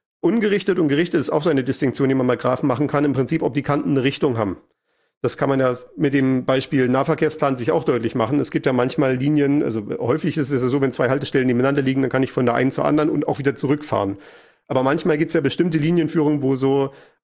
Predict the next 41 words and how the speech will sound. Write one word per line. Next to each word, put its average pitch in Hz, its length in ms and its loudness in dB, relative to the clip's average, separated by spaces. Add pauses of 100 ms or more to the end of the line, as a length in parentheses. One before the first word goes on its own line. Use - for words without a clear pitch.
(100)
äh, 143 80 2
Einrichtungsteile 135 1040 0
sind, 107 220 -2
also 110 240 -2
wo 120 140 0
die, 117 180 2
äh, 131 580 -2
Straßenbahn 123 500 0
vielleicht 123 420 -4
den 123 120 0
Berg 123 220 0
hoch, 165 380 0
äh, 139 160 0
über 127 200 -2
die 123 100 0
eine 139 180 2
Straße 120 360 -4
fährt 139 320 -2
und 135 160 -2
dann 120 120 2
da 127 120 2
eine 131 180 0
Haltestelle 127 400 -2
bedient. 117 440 -2 (440)
Und 135 160 2
dann, 127 140 2
äh, 139 40 -2
aber 127 480 0
wenn 120 140 0
sie 127 100 -4
dann 123 120 2
bergunter 120 420 2
fährt, 135 180 0
eine 127 160 2
andere 151 300 2
Haltestelle 127 540 0
zwei - 220 0
Straßen 123 340 -2
weiter 131 220 2
bedient, 107 400 -2
äh, - 40 -6